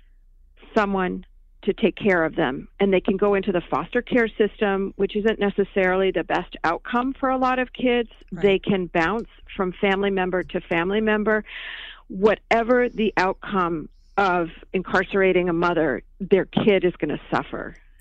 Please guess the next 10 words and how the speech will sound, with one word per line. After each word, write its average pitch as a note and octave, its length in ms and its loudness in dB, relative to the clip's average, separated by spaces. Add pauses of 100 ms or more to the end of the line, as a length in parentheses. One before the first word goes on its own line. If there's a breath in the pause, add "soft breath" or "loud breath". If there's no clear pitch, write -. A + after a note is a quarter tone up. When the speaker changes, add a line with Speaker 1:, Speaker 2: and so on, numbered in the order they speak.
(160)
Speaker 2:
Oh. G#3 120 4
Speaker 1:
And, F3 320 0
um, D#3 500 -2 (360)
Speaker 2:
No F3+ 280 -6
doubt. D3+ 320 -16 (880)
No F3 260 -6
doubt. C#3+ 360 -16 (880 loud breath)
Do D4 80 -2
you, D#4+ 140 6
Speaker 1:
Yeah. - 100 2